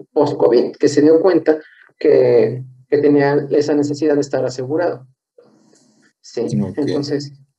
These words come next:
Speaker 1: a-, afortunadamente la, la, la ley de seguros, eh, no, no impiden la innovación en este, en este campo. Hoy día tú puedes contratar desde
Speaker 2: Ya
Speaker 1: un
Speaker 2: sería un
Speaker 1: teléfono.
Speaker 2: poquito, no, no, no.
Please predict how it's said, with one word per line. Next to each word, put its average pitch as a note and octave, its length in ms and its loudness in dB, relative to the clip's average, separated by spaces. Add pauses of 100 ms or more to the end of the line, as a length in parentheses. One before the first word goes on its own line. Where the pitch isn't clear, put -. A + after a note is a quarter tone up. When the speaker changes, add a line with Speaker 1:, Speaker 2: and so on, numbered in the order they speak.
(880)
Speaker 1:
a-, D#3 220 -2
afortunadamente F#3+ 800 -2
la, C3+ 220 -2
la, A#2+ 600 -6
la B2+ 160 -4
ley C#3+ 260 -2
de D3+ 120 -6
seguros, D3 600 -4 (1600)
eh, B2 640 -2 (100)
no, C#3+ 320 2
no D#3 120 2
impiden E3 460 -2
la B2+ 60 -4
innovación B2+ 760 -6
en A2+ 200 -6
este, A#2 500 -6
en B2+ 80 -10
este C3 240 -8
campo. A2+ 340 -10 (1080)
Hoy C3 220 -2
día C3+ 200 -4
tú C3 140 -12
puedes C3 260 -4
contratar B2 920 -6 (840)
desde B2+ 280 4
Speaker 2:
Ya C3+ 60 4
Speaker 1:
un C3 60 2
Speaker 2:
sería C3+ 300 2
un C3 40 -8
Speaker 1:
teléfono. D3 200 2
Speaker 2:
poquito, G2+ 300 -6
no, A2 100 -4
no, B2+ 200 0
no. B2+ 520 -4